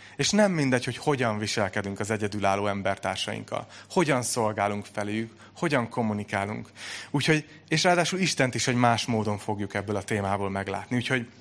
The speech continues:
nem tudom, hogy készen álltok-e? Jó. Na akkor egy Korintus hét és a huszonöttől kezdjük.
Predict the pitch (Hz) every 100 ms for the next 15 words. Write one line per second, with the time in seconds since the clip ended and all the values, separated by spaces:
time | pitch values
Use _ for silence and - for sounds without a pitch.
0 | - 156 151 123 113 143 131 131 110 104
1 | 104 170 196 - - - - _ _ _
2 | _ _ _ _ _ _ _ _ 110 139
3 | 113 - - - 170 208 202 147 - 135
4 | 113 - 165 170 - 151 131 120 - 175
5 | 165 160 131 - 156 - 131 113 - -
6 | - - - - 127 113 101 - 117 101
7 | 98 -